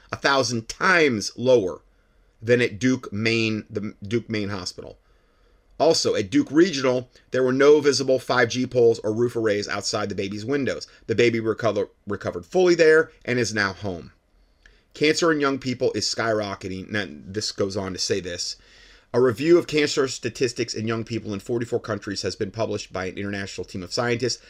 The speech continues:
The, the cancer rate in people under fifty,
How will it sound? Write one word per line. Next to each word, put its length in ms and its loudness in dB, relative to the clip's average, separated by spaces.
The, 100 -8
the 100 -6
cancer 360 -2
rate 320 0
in 160 -2
people 420 -2
under 220 -2
fifty, 500 -4